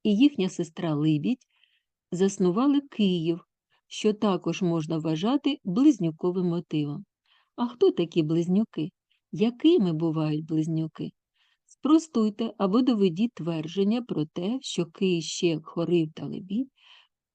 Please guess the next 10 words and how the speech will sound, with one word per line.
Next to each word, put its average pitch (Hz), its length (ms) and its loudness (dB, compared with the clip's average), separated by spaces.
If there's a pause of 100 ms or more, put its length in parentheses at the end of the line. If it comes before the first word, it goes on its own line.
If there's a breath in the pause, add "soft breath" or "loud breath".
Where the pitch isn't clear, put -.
(140)
могли 185 460 4
бути 180 480 -2 (180)
близнюками. 165 1000 -4 (1600 soft breath)
Досягти 185 520 -2
очікуваних 165 760 0
результатів 165 800 0 (160)
ви 240 220 2
можете 208 560 0
в 240 80 -6
ході 175 680 2